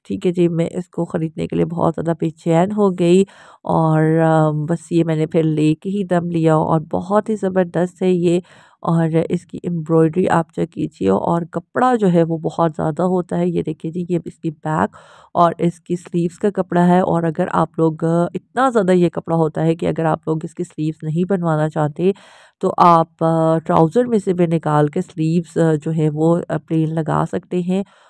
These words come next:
और, अ, पीछे से आप लोगों के पास एक और जो है वो फ्रंट, अ, जो है वो शर्ट की, अ, जो है वो तैयार हो जाती है। और इससे आप लोग जो है फिर, अ, mix and match करके कोई और, अ, जो है वो लोकल मार्केट से पीस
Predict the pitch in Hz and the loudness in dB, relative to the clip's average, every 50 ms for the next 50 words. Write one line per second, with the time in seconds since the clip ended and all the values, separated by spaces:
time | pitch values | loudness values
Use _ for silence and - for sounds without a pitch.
0 | _ _ - 170 165 160 160 160 156 160 160 156 156 160 - 175 165 - - 226 | _ _ -2 2 2 4 2 2 2 2 2 2 2 0 -2 -6 -8 -6 -4 -4
1 | 220 - 226 185 170 165 - - 165 151 160 156 - 175 175 175 156 151 160 156 | -4 0 0 0 0 0 -2 -2 -2 -2 -2 -2 -4 -4 -2 0 0 0 0 -2
2 | - - - 170 165 156 - - _ - - 165 165 170 180 190 202 196 180 - | -6 -8 -4 -2 -2 -2 -2 -8 _ -6 -2 0 2 4 6 6 4 4 0 -2
3 | 185 165 170 165 160 165 160 170 - - - 160 156 160 170 170 - 165 160 160 | -2 0 0 0 0 0 -4 -8 -6 -2 0 0 0 0 -2 -4 -2 0 0 0
4 | 156 - 165 160 156 151 147 147 156 160 180 - _ _ _ _ _ _ - - | -2 -2 -2 -2 -2 -2 -2 -2 -2 -4 -4 -6 _ _ _ _ _ _ -8 -2
5 | 185 175 165 165 156 - _ - 180 175 175 175 - 180 175 156 - 165 165 165 | 2 2 2 2 0 -2 _ -6 -2 0 0 0 2 0 0 -2 -2 -2 0 2
6 | 156 156 147 160 170 175 175 165 151 147 147 151 151 151 156 156 160 185 180 170 | 2 2 2 0 -2 -2 0 0 2 2 0 0 0 0 0 0 0 -2 -4 -4
7 | - 170 165 170 175 175 170 170 170 156 156 156 156 151 151 - - 170 - - | -4 -4 -2 0 2 2 2 2 2 0 -2 -2 -2 -2 -4 -4 -4 -6 -10 -8
8 | - 170 170 - - 156 151 151 - 160 156 147 151 - 160 156 151 147 - 160 | -6 -4 -4 -2 0 -2 -2 -2 -2 -2 -4 -2 -4 -4 -4 -4 -4 -4 -4 -2
9 | 156 160 165 170 165 - - - - - _ - 165 170 165 165 165 165 156 185 | 0 0 0 0 -4 -10 -20 -20 -20 -18 _ -2 0 2 2 2 2 2 2 2
10 | 214 - - - 226 214 202 185 165 160 170 - - - 165 156 147 - 170 170 | 2 0 0 0 0 0 2 2 2 2 2 0 -2 -4 -4 -4 -2 -2 -4 -4
11 | 170 - 175 170 - - - 139 151 156 165 170 175 175 170 165 165 156 - 165 | -2 0 0 0 0 0 2 2 4 4 4 4 4 4 6 4 4 2 0 -2
12 | 165 165 160 156 156 147 151 151 156 175 - - _ _ _ _ _ - 156 156 | -2 0 0 0 0 0 0 2 2 2 0 -4 _ _ _ _ _ -12 -10 -8
13 | 156 160 160 170 180 202 214 - 269 247 214 185 170 156 - 170 - _ - 175 | -6 -2 2 6 6 6 6 6 4 2 4 4 2 2 0 -4 -8 _ -8 -8
14 | - 160 156 156 - | -6 -4 -6 -6 -6